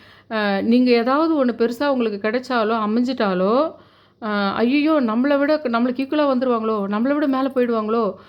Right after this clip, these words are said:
அ, அப்படின்னு பயங்கர பதட்டமா இருக்கிறாங்க பாருங்க.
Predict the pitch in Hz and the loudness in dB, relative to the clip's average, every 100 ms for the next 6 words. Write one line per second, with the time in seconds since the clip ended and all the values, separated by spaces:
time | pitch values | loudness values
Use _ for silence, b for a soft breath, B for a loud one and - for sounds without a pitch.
0 | B B - 220 214 202 196 185 - - | B B -6 -4 -2 0 -2 -4 -4 -2
1 | 226 294 320 302 220 233 285 302 311 302 | 0 2 2 0 0 0 2 2 2 0
2 | 320 311 240 294 294 320 311 285 254 220 | -2 -4 -2 -2 0 0 2 0 0 -2
3 | 202 202 190 180 170 | -2 -4 -2 -2 -4